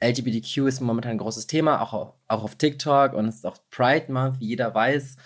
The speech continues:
Ähm, und der Juni geht auch langsam jetzt zum <laughs> Ende zu. Aber, ähm, da sind viele polarisierende Themen auch aufgereist und, ähm, aufgetaucht, auch auf allen Plattformen. Und wir dachten, wir nutzen jetzt einfach mal den Podcast, um diesem Thema auch so eine Plattform zu schenken und,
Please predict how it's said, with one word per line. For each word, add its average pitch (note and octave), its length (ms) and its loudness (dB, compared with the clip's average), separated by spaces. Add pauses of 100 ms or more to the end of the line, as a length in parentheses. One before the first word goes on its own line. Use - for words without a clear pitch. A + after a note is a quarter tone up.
(360)
Ähm, A#2+ 400 2
und A2 120 0
der A#2 100 2
Juni A#2 220 0
geht A2 140 -2
auch G#2+ 120 -4
langsam A2+ 240 -6
jetzt G2 100 -8
zum - 80 -8
<laughs> - 20 -6
Ende C3+ 220 2
zu. G3 340 2 (360)
Aber, C3+ 580 4
ähm, A#2 540 -2
da A2+ 80 2
sind A#2+ 180 -6
viele C3 800 2
polarisierende A#2 680 -2
Themen C3+ 260 -2
auch B2+ 100 -2
aufgereist A2+ 1000 -2
und, G2+ 240 -12
ähm, G2+ 220 0
aufgetaucht, G#2 560 0
auch - 180 -6
auf - 220 -14
allen C3+ 240 2
Plattformen. C3 640 -2 (380)
Und E3 140 4
wir F#3+ 100 8
dachten, C#3+ 440 -2
wir A#2+ 80 -2
nutzen C3 260 -2
jetzt A2+ 140 -4
einfach B2 160 0
mal A2 100 -2
den G2+ 140 -4
Podcast, - 480 -2
um G#2+ 140 -4
diesem G2+ 220 -2
Thema G#2+ 240 2
auch G#2 80 2
so G#2+ 120 -6
eine G2+ 80 -2
Plattform C3 340 -2
zu - 80 -12
schenken A2+ 520 -2
und, A#2 400 -4